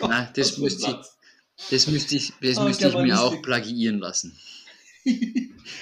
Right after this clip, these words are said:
Speaker 2: Ja, ich hab auch eine schöne Pla-, Plakette in der Wohnung.
Speaker 1: Ja, ich, ich müsste einen Ghostwriter zahlen, dass er mir ein Plagiat macht.
Speaker 2: Ja. Ja, ähm, aber es gibt ja auch diese Leute, die machen einfach alles falsch. Immer.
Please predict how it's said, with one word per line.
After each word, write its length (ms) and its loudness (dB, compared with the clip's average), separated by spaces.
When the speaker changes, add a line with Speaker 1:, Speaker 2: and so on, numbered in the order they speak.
Speaker 2:
Ja, 260 6
ich 100 2
hab 140 -2
auch 220 -2
eine 100 0
schöne 240 4
Pla-, 340 -4
Plakette 440 0
in 160 -6
der 120 -10
Wohnung. 260 -8
Speaker 1:
Ja, 340 -4
ich, 300 -12
ich 160 -8
müsste 260 0
einen 180 2
Ghostwriter 500 0
zahlen, 300 0
dass 180 0
er 60 0
mir 180 2
ein 120 0
Plagiat 520 -2
macht. 400 -12
Speaker 2:
Ja. 280 -8
Ja, 260 -2
ähm, 500 0
aber 220 0
es 120 -12
gibt 180 -4
ja 100 0
auch 120 -8
diese 220 -2
Leute, 300 -2
die 100 -6
machen 380 -6
einfach 420 -2
alles 260 -2
falsch. 560 -12
Immer. 460 -2